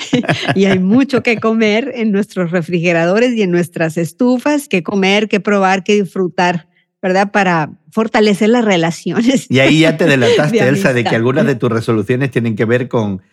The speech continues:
Speaker 2: el control de lo que comes y el peso que a veces manejamos.
Speaker 1: Así es.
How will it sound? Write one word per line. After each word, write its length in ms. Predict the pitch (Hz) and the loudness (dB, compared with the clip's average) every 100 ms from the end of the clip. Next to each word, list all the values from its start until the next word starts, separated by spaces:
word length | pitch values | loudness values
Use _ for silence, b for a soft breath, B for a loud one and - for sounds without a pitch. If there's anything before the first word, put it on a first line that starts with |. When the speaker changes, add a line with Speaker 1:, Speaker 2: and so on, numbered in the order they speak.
| b b | b b
Speaker 2:
el 200 | - 110 | -2 -2
control 520 | 98 110 107 110 135 131 | 0 -2 0 2 2 2
de 100 | 127 | 2
lo 160 | 117 | 0
que 180 | 104 107 | 0 -6
comes 460 | 90 143 151 147 - | -2 -2 0 -2 0
y 60 | |
el 260 | 113 104 98 | 0 0 -2
peso 560 | - 139 - 117 95 - | -2 -2 -2 -4 -4 -6
que 140 | 107 | -4
a 40 | |
veces 280 | 104 110 113 | -2 -2 -2
manejamos. 560 | 104 107 95 202 202 190 | -4 -4 -2 0 0 0
Speaker 1:
Así 200 | 208 165 | -2 -2
es. 260 | 160 - | -4 -10